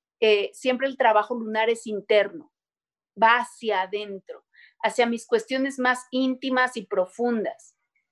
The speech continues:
Ajá. Yo sé que a lo mejor mucha gente trabaja con la luna para logros externos,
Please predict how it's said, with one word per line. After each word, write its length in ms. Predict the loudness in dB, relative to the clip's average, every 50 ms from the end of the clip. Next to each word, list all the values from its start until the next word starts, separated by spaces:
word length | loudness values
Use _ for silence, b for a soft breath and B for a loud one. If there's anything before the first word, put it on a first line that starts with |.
| _ -14
Ajá. 380 | -12 -4 0 2 2 2 2 0 -4 _ _ _ _ _ _ _ _ _ _ _ _ _ -6
Yo 220 | 2 4 4 6
sé 200 | 6 6 6 6
que 60 | 6 4 2 0 0 0
a 80 | 0
lo 80 | 0 0
mejor 340 | -2 0 0 0 0 0 -2
mucha 340 | -4 -4 -4 -4 -4 -6 -4
gente 560 | -4 -6 -6 -6 -4 -2 0 0 0 -2 _ _ _ _ _ _
trabaja 540 | 2 4 4 6 4 4 0 -2 -8 -12 -10
con 160 | -10 -10 -8
la 100 | -6 -6
luna 340 | -8 -8 -8 -6 -6 -6 -4 -4
para 180 | -4 -4 -2
logros 540 | -4 -4 -2 -2 -2 -2 -2 -4 -6 -6 -8 -12
externos, 1000 | -12 -12 -12 -16 -6 _ 2 4 4 4 2 0 -2 -10 -12 -14 -18 -20 _ _